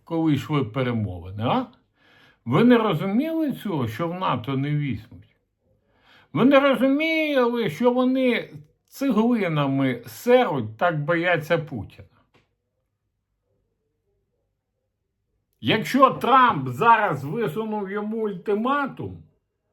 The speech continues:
то ці всі Шольци, Шмольци і інші ліверні ковбаси, політичні пігмеї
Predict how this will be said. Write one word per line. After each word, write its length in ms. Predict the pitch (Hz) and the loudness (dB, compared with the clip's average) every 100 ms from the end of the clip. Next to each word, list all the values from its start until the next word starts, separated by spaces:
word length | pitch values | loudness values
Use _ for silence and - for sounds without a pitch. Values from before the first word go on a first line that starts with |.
| _ _ - | _ _ -4
то 160 | 226 160 | -4 -2
ці 300 | 226 302 262 | 0 2 2
всі 340 | 156 277 226 | -2 -2 -2
Шольци, 680 | - 240 294 247 156 214 170 | -2 0 0 0 -2 -2 -2
Шмольци 760 | - 208 277 269 165 180 220 | -2 -4 -2 -2 -4 -8 -8
і 120 | 233 | -6
інші 280 | 254 - 247 | -6 -6 -6
ліверні 540 | 240 233 226 208 226 208 | -6 -4 -4 -4 -4 -6
ковбаси, 840 | 156 220 208 196 277 254 156 175 | 0 2 2 2 4 4 0 -6
політичні 840 | 117 196 208 208 247 220 - 220 175 | -2 -2 0 -2 -2 -2 0 -2 -2
пігмеї 1080 | - 214 185 143 170 202 165 135 123 120 | -4 0 2 2 2 2 0 0 0 -2